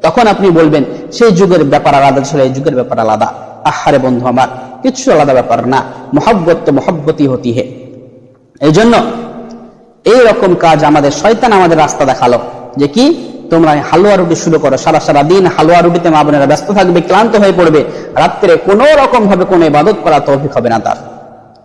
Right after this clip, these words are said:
এমনকি এশার ফরজ নামাজও হয়তো পড়বে না, ফজরের ফরজ নামাজও পড়বে না।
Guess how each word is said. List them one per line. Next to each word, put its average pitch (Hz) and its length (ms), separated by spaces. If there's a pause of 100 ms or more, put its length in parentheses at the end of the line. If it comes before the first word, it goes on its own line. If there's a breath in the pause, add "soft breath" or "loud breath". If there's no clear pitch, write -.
(340)
এমনকি 190 360
এশার 165 300
ফরজ 170 260
নামাজও 196 340
হয়তো 185 240
পড়বে 147 200
না, 135 180
ফজরের 202 320
ফরজ 156 260
নামাজও 131 320
পড়বে 104 220
না। 95 80